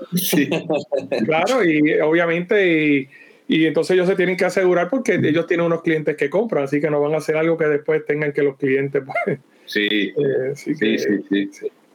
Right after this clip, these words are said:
Speaker 1: Vamos a
Speaker 2: Pero
Speaker 1: Perdón. Sí, sí,
Speaker 2: Sí,
Speaker 1: sí.
Speaker 2: no, no, pero vamos, vamos a esperar.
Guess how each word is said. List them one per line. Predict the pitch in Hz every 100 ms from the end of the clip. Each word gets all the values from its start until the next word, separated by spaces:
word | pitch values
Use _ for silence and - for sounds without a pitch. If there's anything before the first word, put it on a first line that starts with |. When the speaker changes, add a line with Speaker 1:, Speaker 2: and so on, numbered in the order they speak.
| _ -
Speaker 1:
Vamos | 151 180 151
a | 117
Speaker 2:
Pero | - - - 254 - - - _ _ _ _ _ _ _ _ _ _ _ _ _ _ _ _ _ _ _ _ _ _ _ _
Speaker 1:
Perdón. | - 120 156 190 - -
Sí, | - 147
sí, | 156
Speaker 2:
Sí, | 202
Speaker 1:
sí. | 220
Speaker 2:
no, | 247 208
no, | 254
pero | 240 202
vamos, | 185 240
vamos | 196 220
a | 262
esperar. | 262 208 147 113